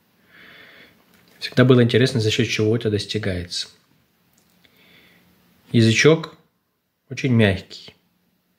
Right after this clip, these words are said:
Тонкий. Не узкий,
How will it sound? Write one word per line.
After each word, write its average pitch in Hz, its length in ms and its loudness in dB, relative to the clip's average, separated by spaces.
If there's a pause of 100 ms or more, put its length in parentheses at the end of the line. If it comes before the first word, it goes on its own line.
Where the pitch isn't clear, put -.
(1400)
Тонкий. 175 720 0 (2250)
Не 113 160 0
узкий, 147 640 0